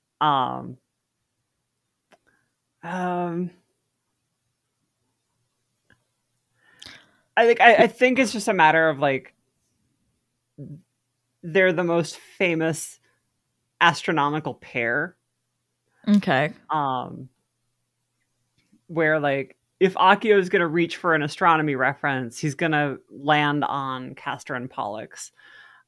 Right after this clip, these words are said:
Speaker 1: Um, 'cause, like, Utena and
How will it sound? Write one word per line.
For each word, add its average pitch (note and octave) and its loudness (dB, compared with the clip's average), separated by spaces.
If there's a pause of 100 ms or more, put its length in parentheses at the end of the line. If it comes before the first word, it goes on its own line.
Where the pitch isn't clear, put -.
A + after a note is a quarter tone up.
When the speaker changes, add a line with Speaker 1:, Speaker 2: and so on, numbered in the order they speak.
(260)
Speaker 1:
Um, B2 -6 (1160)
'cause, G#3+ -4
like, G#3+ 6 (2250)
Utena B3+ 0
and G3 -4